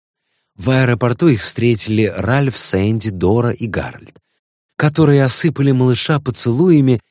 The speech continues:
и вручили такой огромный кулек сладостей, что вторую пару предков хватил бы апоплексический удар. Уильям Крамер напихал в рот конфет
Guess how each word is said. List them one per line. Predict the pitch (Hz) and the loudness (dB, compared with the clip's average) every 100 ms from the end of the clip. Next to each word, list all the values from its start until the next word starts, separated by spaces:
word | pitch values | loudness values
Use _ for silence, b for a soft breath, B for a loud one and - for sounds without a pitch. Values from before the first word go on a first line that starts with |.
| _ | _
и | 113 | -2
вручили | 104 120 113 - 147 127 | 2 0 0 -2 0 0
такой | 123 110 135 123 | 0 -4 0 0
огромный | 98 98 98 92 90 | 0 0 0 -2 -4
кулек | 95 92 85 | -2 -2 -4
сладостей, | - 117 143 143 135 - 131 - _ | -4 0 0 0 -2 -2 -2 -4 _
что | - 147 | -2 -2
вторую | - 139 139 120 | 2 2 4 4
пару | 127 113 101 | 2 0 0
предков | 143 147 - 120 | 0 0 0 -2
хватил | - 110 104 131 123 | 0 -2 0 0 2
бы | 120 | 2
апоплексический | 123 - 101 107 110 - - 113 104 - 117 110 | 2 -2 -8 -4 -4 -4 -8 -6 -6 -4 -2 -2
удар. | 107 101 78 73 - _ _ _ _ _ _ | -6 -6 -6 -8 -14 _ _ _ _ _ _
Уильям | 131 185 170 165 151 | 4 6 6 6 4
Крамер | 127 117 92 82 80 | 2 2 0 -2 -2
напихал | 98 113 104 147 131 | -4 -2 -2 0 0
в | 107 | 2
рот | 104 98 | 0 0
конфет | - 90 90 170 147 | -2 -6 -2 2 2